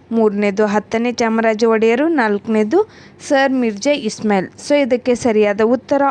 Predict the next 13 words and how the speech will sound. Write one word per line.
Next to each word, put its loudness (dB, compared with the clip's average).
ಆಪ್ಷನ್ -2
ನಂಬರ್ -2
ಫೋರ್. -2
ತೊಂಬತ್ತೈದನೇ 0
ಪ್ರಶ್ನೆ, -4
ವರ್ಧಮಾನ್ 2
ಮಹಾವೀರನು 2
ಜನಿಸಿದ 0
ಸ್ಥಳ? -2
ಸಾರನಾಥ, 0
ಕುಂಡಲಗ್ರಾಮ, 0
ಪಾವಪುರಿ, 0
ಕುಶಿನಗರ. 0